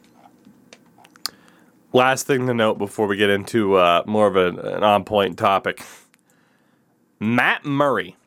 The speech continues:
has been back in goal for the Ottawa Senators recently. He is five one and two in his last eight starts with a nine forty-nine save percentage.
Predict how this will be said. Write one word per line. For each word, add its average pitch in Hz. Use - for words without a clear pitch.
has 113
been 123
back 120
in 151
goal 131
for 123
the 101
Ottawa 104
Senators 92
recently. 87
He 175
is 127
five 180
one 139
and 147
two 127
in 104
his 95
last 101
eight 127
starts 98
with 107
a 107
nine 117
forty-nine 101
save 87
percentage. -